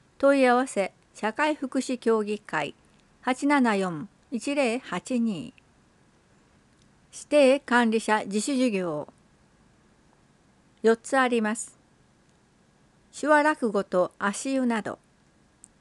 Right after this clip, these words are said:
九月十八日祝日、午後一時三十分。手話落語、足湯など。出演、宇宙亭あんみつさん。対象、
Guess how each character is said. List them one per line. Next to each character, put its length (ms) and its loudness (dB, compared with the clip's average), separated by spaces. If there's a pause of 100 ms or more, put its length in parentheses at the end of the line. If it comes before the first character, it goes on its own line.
(140)
九 140 -2
月 320 2
十 180 -2
八 360 -2
日 240 2
祝 260 -4
日、 400 -2 (420)
午 140 4
後 260 2
一 220 -4
時 140 0
三 260 0
十 120 -2 (120)
分。 260 -8 (800)
手 180 -4
話 160 4
落 300 -4
語、 240 -4
足 300 -6
湯 160 0
な 160 -2
ど。 160 -10 (680)
出 260 -4
演、 340 2 (340)
宇 80 -4
宙 300 -4
亭 260 4
あ 140 2
ん 100 4
み 100 0
つ 140 -10
さ 220 -6
ん。 100 -10 (540)
対 180 2
象、 460 -2